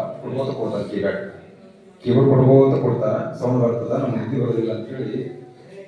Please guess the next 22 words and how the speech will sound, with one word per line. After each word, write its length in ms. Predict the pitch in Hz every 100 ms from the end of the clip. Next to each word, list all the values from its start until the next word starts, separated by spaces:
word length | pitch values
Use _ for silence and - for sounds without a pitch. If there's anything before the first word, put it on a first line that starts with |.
| - - -
ಅವ್ರ 120 | -
ಮನೆ 160 | 107 104
ಬಾಡಿಗೆ 480 | 127 - 117 139 127
ಕೊಡೋದಿಲ್ಲ. 420 | 113 - 92 90
ಬೀದಿ, 180 | 110 127
ಬೀ-, 360 | 131 113 -
ಬೀದಿಯವ್ರು 320 | 120 127 147 127
ಬೀದಿ 280 | 139 139
ತಿರುಗಾಡ್ತಾರೆ 580 | - - 127 131 - -
ಧಾರವಾಡದಲ್ಲಿ 800 | 113 120 127 127 113 - - -
ಬಹುಪಾಲು 280 | 117 117 117
ಕಟ್ಟಿಯವರು. 540 | 117 117 107 - - - - - - _ _ _ _ -
ಹಂಗಾಗಿ 600 | 113 113 117 - 110 117 131 - -
ಎಂಥದ್ದೇ 680 | 101 104 135 135 139 160 165
ಸಂದರ್ಭ 260 | 151 147
ಬಂದರೂ 760 | 143 135 131 131 127 127 - - - - - -
ಅವ್ರ 120 | -
ಗತಿ 280 | - - -
ಹೇಳಿಲ್ಲ. 400 | - 110 98 - - - - - - -
ಏನೇ 360 | 101 131 156 175
ಸಂದರ್ಭ 340 | 143 143 131
ಬಂದರೂ 720 | 127 127 127 - - - -